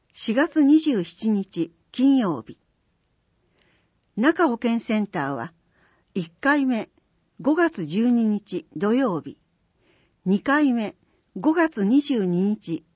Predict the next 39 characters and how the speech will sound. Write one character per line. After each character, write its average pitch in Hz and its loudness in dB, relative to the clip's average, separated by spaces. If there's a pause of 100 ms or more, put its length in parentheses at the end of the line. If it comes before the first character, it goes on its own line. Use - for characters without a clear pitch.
火 208 -6
曜 233 -2
日。 127 -16 (840)
時 180 -6
間 254 -2
は 214 -8 (320)
毎 254 0
月 - -16 (360)
一 170 -6
回 330 2
目 339 6
の 277 2
教 214 -4
室 - -8
は 160 -4 (500)
午 262 2
前 254 2
九 285 -2
時 202 -6
三 247 -2
十 254 -10
分 180 -6
か 151 -8
ら - -10 (140)
十 254 4
一 320 0
時 226 -6
三 233 -4
十 254 -8
分 160 -4
ま 131 -8
で。 - -20 (1400)
二 190 0
回 320 2
目 349 8
の 254 0
教 202 -6
室 - -10
は 156 -6